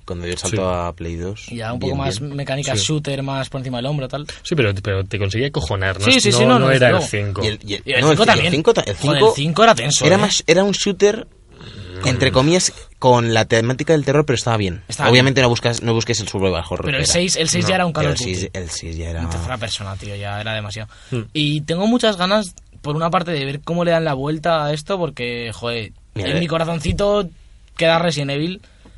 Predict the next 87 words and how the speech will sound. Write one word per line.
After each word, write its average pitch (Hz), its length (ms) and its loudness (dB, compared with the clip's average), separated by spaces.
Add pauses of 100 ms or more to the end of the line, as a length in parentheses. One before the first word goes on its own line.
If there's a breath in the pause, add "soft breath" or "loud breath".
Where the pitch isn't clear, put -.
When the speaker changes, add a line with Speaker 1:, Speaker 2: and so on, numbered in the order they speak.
(160 soft breath)
Speaker 3:
Y 151 120 -2
por 139 120 -4
otro 139 220 -2
lado 147 180 0
tengo 147 320 -2
miedo 139 240 -4
de 147 60 -2
lo 147 80 -2
que 131 100 -6
tú 117 80 -8
dices 120 220 -6
de 127 100 -8
que 110 80 -6
no 101 60 -4
haya 107 180 -4
zombies, 113 380 -6
de 107 120 -6
que 98 200 -6
Speaker 1:
Una, 127 160 2
Speaker 3:
no 127 80 0
sé, 131 60 -2
Speaker 1:
una, 131 120 -2
Speaker 3:
tío. - 220 -16
Speaker 1:
tien-, 117 280 -4
o - 40 -10
sea, 104 120 -4
tiene 120 200 0
dos 135 80 2
Speaker 2:
Tiene, 98 100 -2
Speaker 1:
partes. 90 260 -2
Speaker 2:
tiene 95 80 -2
que 98 60 -4
haber 87 140 -4
zombies. 90 180 -6
Speaker 1:
Tiene 113 120 0
dos 117 100 -4
partes. 95 340 -2
Speaker 3:
Tiene - 20 -2
Speaker 1:
Que, 101 80 -2
Speaker 3:
que 98 40 -4
haber 98 80 -8
Speaker 1:
que, 110 240 -2
Speaker 3:
zombies, - 60 -12
Speaker 1:
o - 40 -8
sea, 110 140 -2
Speaker 3:
¿no? 107 100 -6
Speaker 1:
el 113 120 -4
que 113 120 0
quiera 143 180 4
criticarlo 143 440 0
lo 127 60 4
va 120 60 2
a 104 40 -2
criticar 113 340 -2
y 120 60 -2
el 104 80 -4
que 95 100 -6
quiera 101 160 0
alabarlo 95 320 0
lo 90 60 -2
va 87 80 -2
a - 20 -4
alabar. 80 240 -8 (220)
Speaker 3:
Sí, 104 300 -6
sí, - 120 -10
sí, 107 140 -10
desde 101 200 -12
luego. 101 120 -6
Speaker 1:
Por 104 80 -2
una 120 120 2
parte, 90 440 -2
todo 113 140 0
el 120 40 2
mundo 110 180 0
lloraba 87 360 -2
porque 87 240 -8
no 90 100 -4
había 92 220 -2
P 80 100 -10
T. 117 120 0 (840)
Speaker 3:
Ahí 95 160 0
Speaker 1:
Toma. 82 60 -4
Speaker 3:
está, 117 280 -6
aquí 104 120 -6
está 101 140 -8
P 104 120 -6
T. 175 180 -6